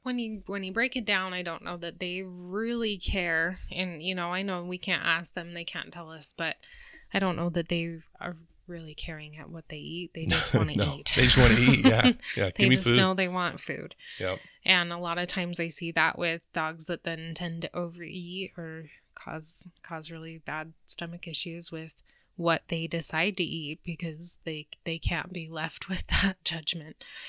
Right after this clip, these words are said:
Speaker 1: Um, another thing that I wanted to mention with going back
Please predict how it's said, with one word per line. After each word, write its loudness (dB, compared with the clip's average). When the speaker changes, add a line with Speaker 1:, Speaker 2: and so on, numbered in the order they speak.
Speaker 1:
Um, 0
another 2
thing -2
that -4
I -4
wanted -8
to -8
mention -6
with -12
going -6
back 0